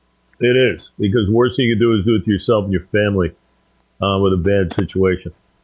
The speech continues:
Um, the program at Suffolk, the Cancer Service Program at Suffolk is a, is a Suffolk County program, uh, based at P B M C. Benefits, Dijon,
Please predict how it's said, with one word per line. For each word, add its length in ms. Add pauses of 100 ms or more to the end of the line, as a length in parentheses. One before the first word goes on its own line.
(220)
Um, 440 (140)
the 120
program 520
at 160
Suffolk, 420
the 100
Cancer 280
Service 280
Program 380
at 40
Suffolk 300
is 160
a, 240 (580)
is 140
a 80
Suffolk 480
County 340
program, 640 (800)
uh, 540 (160)
based 360
at 140
P 120
B 180
M 160
C. 480 (580)
Benefits, 880 (240)
Dijon, 380